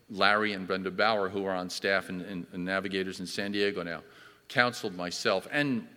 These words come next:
I met my wife at college, and I would share with her stories about what I was learning in the Bible. "Did you know this? Did you know this?" And she'd go, "Uh, do they have girls' studies?" And I go, "Gee, I don't know. I only hang with the guys.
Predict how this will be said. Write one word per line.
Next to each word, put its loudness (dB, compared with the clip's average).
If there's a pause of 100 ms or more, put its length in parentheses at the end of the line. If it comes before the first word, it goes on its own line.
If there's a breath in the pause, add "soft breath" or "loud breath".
(140)
I -6
met -4
my -4
wife -2
at -10
college, -4 (1200 loud breath)
and -2
I 2
would -2
share 2
with -4
her 4
stories -2
about -4
what 6
I 8
was 0
learning 2
in -2
the 0
Bible. -2
"Did -4
you 2
know 4
this? -2
Did -6
you 0
know 2
this?" -6 (680 loud breath)
And 2
she'd -4
go, 0
"Uh, 0 (1040)
do -4
they -2
have -6
girls' -4
studies?" -2
And -8
I -8
go, -14
"Gee, 0
I 6
don't 0
know. 0
I 2
only -2
hang -2
with -6
the -6
guys. -6